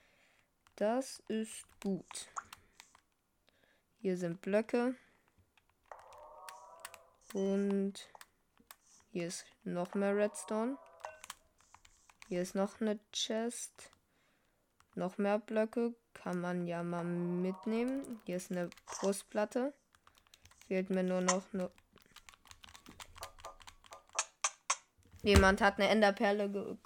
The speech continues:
bekommen, ist zu mir. Ich hab's nicht sehen können. Weil ich hab geguckt, ob sich jemand drüber baut.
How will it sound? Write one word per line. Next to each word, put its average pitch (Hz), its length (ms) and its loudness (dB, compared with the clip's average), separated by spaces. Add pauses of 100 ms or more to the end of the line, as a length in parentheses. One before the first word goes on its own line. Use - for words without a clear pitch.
(140)
bekommen, 208 540 4
ist - 240 0
zu 226 140 0
mir. 214 340 4 (480)
Ich 190 160 2
hab's 196 240 4
nicht 190 200 2
sehen 185 260 2
können. - 300 10 (1080)
Weil 208 340 6
ich 208 160 6
hab 214 200 6
geguckt, 214 400 0
ob 196 140 6
sich 196 180 -8
jemand 196 340 2
drüber 208 240 8
baut. 214 420 6